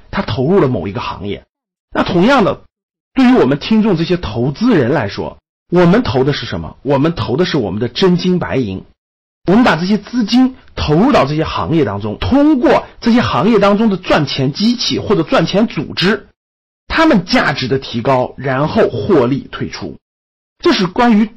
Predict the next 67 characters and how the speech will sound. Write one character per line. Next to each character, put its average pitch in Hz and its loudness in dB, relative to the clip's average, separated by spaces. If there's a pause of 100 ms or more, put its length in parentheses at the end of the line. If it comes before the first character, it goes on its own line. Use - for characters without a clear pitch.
投 147 2
资 208 -2
的 190 2
一 151 -2
个 147 -4
非 302 2
常 165 0
非 185 2
常 135 -2
重 156 0
要 127 0
的 113 -8
一 92 -6
个 120 -6
内 117 -4
容。 64 -10 (760)
所 - 2
以 202 2
今 196 2
天 196 4
呢， 135 -2 (160)
我 127 -4
想 123 -2
讲 - -4
一 - -4
讲 127 -4
行 - -8
业。 156 -4 (480)
我 190 4
有 220 6
一 202 4
本 135 -2
书 - -2 (160)
叫 127 0
《趋 - -2
势 208 -2
的 135 0
力 202 2
量： 110 -4
个 214 4
人 185 4
职 175 -2
业 220 4
发 185 2
展 127 -2
战 190 2
略 143 2
决 113 -2
策 135 0
必 135 -6
修 123 -2
课》。 - -8 (800)
其 - 2
实 311 0
这 311 2
本 147 0
书 233 -4
真 311 2
正 277 2
看 262 2
懂 104 -4
的 156 2
人 113 -2
就 127 -4
明 104 -4
白 131 0
了， 104 -8